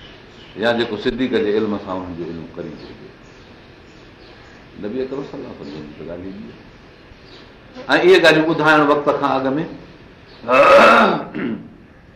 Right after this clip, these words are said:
اهو چتا تمام ضروري آهي. نبيءَ کي ترقي ۽ نبيءَ جي ڪنهن پروگرام جو ڪنهن وقت، ا، توسيع ۽ اشاعت،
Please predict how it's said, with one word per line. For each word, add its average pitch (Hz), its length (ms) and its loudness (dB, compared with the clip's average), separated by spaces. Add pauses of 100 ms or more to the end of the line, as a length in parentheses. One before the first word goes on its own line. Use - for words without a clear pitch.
(760)
اهو 113 100 -8
چتا 120 520 0
تمام 107 300 -6
ضروري 76 360 -14
آهي. - 60 -20 (1300)
نبيءَ 123 280 -2
کي 127 80 -4
ترقي ۽ 123 460 -4 (1400)
نبيءَ 123 320 0
جي 120 140 -2
ڪنهن 117 500 -4
پروگرام 117 600 2
جو 110 100 -4 (560)
ڪنهن 110 140 -4
وقت، 110 260 -6
ا، 92 1120 -4 (1300)
توسيع ۽ 131 440 2 (1120)
اشاعت، 123 440 2